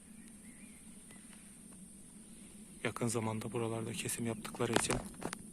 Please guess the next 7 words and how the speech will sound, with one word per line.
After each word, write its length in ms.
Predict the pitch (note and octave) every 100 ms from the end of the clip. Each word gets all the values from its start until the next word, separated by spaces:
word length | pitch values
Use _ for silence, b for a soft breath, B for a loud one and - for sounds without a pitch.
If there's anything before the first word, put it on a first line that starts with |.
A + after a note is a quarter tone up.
| - - - - - - - - -
yolun 200 | A2+ A#2
üstünde 380 | A2+ - A#2+ A#2
bulma 240 | A#2 A#2
ihtimalim 480 | A2 - A2 A2 C3+
bayağı 240 | A2+ A2
bir 60 | C3
zayıf. 400 | C3 A2+ C3 -